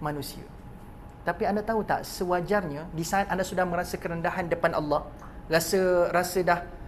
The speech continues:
di, being purified by Allah, kita pun sedang disucikan, patutnya datang bersama-sama keegoan kita pun turun runtuh. Selama ni mungkin kita ada masalah dengan orang sebab ego kita, sebab lagak kita, sombong kita, tuan-puan sekalian.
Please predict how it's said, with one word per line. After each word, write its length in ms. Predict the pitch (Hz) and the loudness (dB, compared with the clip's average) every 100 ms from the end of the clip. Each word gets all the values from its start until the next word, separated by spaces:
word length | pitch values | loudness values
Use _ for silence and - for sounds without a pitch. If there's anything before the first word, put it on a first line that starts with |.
| - - - | -14 -14 -6
di, 160 | 147 180 | -2 -2
being 400 | 170 185 220 214 | 2 4 4 2
purified 800 | 214 226 220 214 - 233 202 151 | 4 6 6 2 4 6 6 4
by 160 | 185 | 4
Allah, 400 | - 175 180 170 - - - | 4 6 6 6 0 -12 -8
kita 240 | - 175 | -2 2
pun 100 | 208 | 4
sedang 240 | 208 196 190 | 4 4 4
disucikan, 720 | 175 208 165 214 165 160 175 - - - - | 4 0 -2 -2 2 0 -2 -10 -14 -4 0
patutnya 400 | 220 233 254 247 - - - - - 156 | 0 2 0 0 -2 -14 -16 -16 -4 4
datang 380 | 262 262 294 | 4 6 4
bersama-sama 640 | 220 226 226 208 202 202 208 | 6 4 4 0 2 2 0
keegoan 460 | 208 196 185 220 208 | 0 0 4 4 2
kita 220 | 214 233 | 0 0
pun 140 | 214 202 | 0 2
turun 180 | 214 | 2
runtuh. 320 | 220 220 269 180 - - - - - - - | 2 0 0 -2 -6 -14 -16 -16 -18 -18 -10
Selama 240 | - 196 240 | 2 4 6
ni 80 | 247 | 4
mungkin 240 | 254 240 | 2 4
kita 100 | 233 | 4
ada 80 | 220 | 6
masalah 240 | 208 202 | 4 4
dengan 160 | 208 208 | 4 4
orang 100 | 214 | 4
sebab 140 | 196 | 2
ego 320 | 175 156 160 | 0 0 0
kita, 400 | 180 - 208 196 196 - - - - - - | 0 -2 -2 -2 -6 -14 -16 -16 -16 -16 -6
sebab 420 | - 185 185 - 151 | 2 6 6 4 2
lagak 540 | 202 165 139 139 131 | 4 4 4 4 2
kita, 320 | 202 - 208 | -4 4 6
sombong 480 | 208 190 202 165 151 | 6 6 4 4 2
kita, 440 | 165 233 - 208 208 | 0 -2 4 4 4
tuan-puan 260 | 214 208 | 2 2
sekalian. 320 | 202 214 202 | 2 0 -2